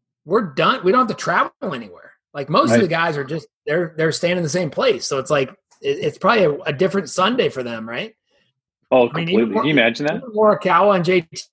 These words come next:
Speaker 1: T doing all their press, you know, uh, cycle, you know, they're done by three o'clock, you know?
Speaker 2: And they're not worried about catching a flight that night or whatever they're, you know, usually do. It's just like, just going back to the house we're staying at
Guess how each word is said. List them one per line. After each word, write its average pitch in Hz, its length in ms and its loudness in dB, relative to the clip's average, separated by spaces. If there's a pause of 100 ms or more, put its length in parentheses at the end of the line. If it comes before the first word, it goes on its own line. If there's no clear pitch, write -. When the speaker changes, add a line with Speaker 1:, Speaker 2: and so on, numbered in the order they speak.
(100)
Speaker 1:
T 202 380 -2 (160)
doing 175 240 0
all 165 100 2
their 160 140 0
press, - 500 0 (240)
you 147 80 -6
know, 123 320 -8 (300)
uh, 120 320 -10
cycle, 139 560 -4 (680)
you 156 120 -12
know, 127 100 -10
they're 143 180 0
done 170 360 4
by 131 320 0 (160)
three 160 100 -2
o'clock, 196 440 -6 (120)
you 117 80 -16
know? 139 220 -14 (760)
Speaker 2:
And 117 100 2
they're 123 100 6
not 131 240 2
worried 123 220 4
about 113 200 4 (200)
catching 120 280 0
a 110 60 -2
flight 107 340 -2
that 107 180 0
night 101 320 -6
or 98 80 -6
whatever 117 240 2
they're, 107 200 2
you 117 260 -2
know, 107 60 0
usually 117 360 2
do. 110 400 2
It's 110 120 -10
just 117 180 -6
like, 107 180 -2
just - 160 -16
going 110 160 0
back 110 180 4
to - 80 -6
the 101 100 0
house 117 260 0
we're 98 60 -10
staying - 260 -6
at 78 240 -12